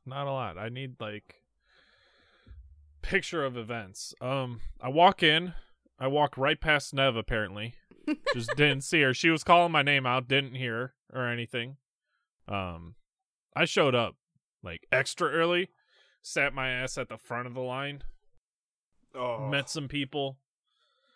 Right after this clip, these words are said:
Speaker 1: Handed out Discord information,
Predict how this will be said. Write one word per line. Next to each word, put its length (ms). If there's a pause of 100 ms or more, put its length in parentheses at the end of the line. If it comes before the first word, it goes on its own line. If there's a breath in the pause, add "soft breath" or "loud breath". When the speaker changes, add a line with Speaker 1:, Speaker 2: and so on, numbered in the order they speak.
(220)
Speaker 1:
Handed 320
out 280 (540)
Discord 480
information, 880